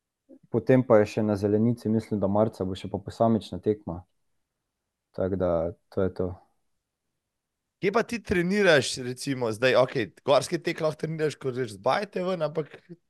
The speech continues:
Speaker 2: na, za turno smučarske pa rabiš morda kakšen meter više se zapeljati, ali kako?
Speaker 1: Ja, ponavadi vsi rečejo, "Kako ti, če je štajerski, saj to ne moreš trenirati turnega smučanja, to moraš biti vsaj Gorenjec."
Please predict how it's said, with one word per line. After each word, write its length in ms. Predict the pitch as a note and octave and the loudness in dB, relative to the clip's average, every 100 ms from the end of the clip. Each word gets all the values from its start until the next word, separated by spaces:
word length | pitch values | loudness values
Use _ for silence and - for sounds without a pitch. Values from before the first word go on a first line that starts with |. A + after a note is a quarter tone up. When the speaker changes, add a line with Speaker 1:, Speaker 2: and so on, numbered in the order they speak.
| _ | _
Speaker 2:
na, 320 | - - C#3 C#3+ _ - | -18 -14 -12 -14 _ -12
za 140 | C3+ C3+ | -12 -12
turno 340 | - F3 D#3+ D3+ | -8 -8 -8 -10
smučarske 600 | - E3 E3 C#3+ - D3+ | -10 -10 -8 -8 -8 -4
pa 160 | D3+ | 2
rabiš 420 | D3+ D3+ D3+ C3 - - _ | 4 4 4 0 -6 -16 _
morda 380 | D#3+ D#3 D3 D#3+ | -4 -2 2 0
kakšen 500 | - - - C#3+ C#3 | 0 -12 -12 -10 -10
meter 400 | B2+ C#3+ C#3+ D3+ | -8 -8 -6 -8
više 360 | C3 C3 - C3 | -8 -10 -8 -6
se 140 | G#2+ | -6
zapeljati, 640 | A2+ A#2 - A2 F#2 E2+ - | -8 -8 -6 -4 -4 -8 -12
ali 100 | - | -20
kako? 300 | - - - _ _ _ _ _ _ - | -18 -18 -18 _ _ _ _ _ _ 6
Speaker 1:
Ja, 220 | C3 B2 | 8 8
ponavadi 440 | - A#2 B2 B2+ | 6 8 8 8
vsi 200 | A2+ C#3 | 4 4
rečejo, 300 | B2+ A#2+ G#2+ - | 4 4 0 4
"Kako 200 | A2 - | 4 4
ti, 160 | G#2 | -2
če 160 | F#2+ G2+ | 0 0
je 80 | F#2+ | 0
štajerski, 580 | - A#2 A2+ F#2+ - | 4 8 8 6 -4
saj 160 | F#2 A2 - | 0 0 0
to 120 | G#2+ | -2
ne 140 | G#2 | 0
moreš 240 | G2 A#2 - | 2 0 2
trenirati 460 | A#2 A#2+ A#2+ G#2+ | 4 6 6 4
turnega 320 | A#2+ A#2 G2+ | 4 2 0
smučanja, 480 | G2 A#2 A2 A2+ F#2+ F#2+ | -2 -2 0 2 2 4
to 80 | |
moraš 180 | A2 G2+ | 4 4
biti 160 | G2+ G2+ | 0 0
vsaj 200 | - A2 | 4 4
Gorenjec." 640 | G#2 A2+ C3+ C#3 C#3+ - | 6 6 6 4 -2 -20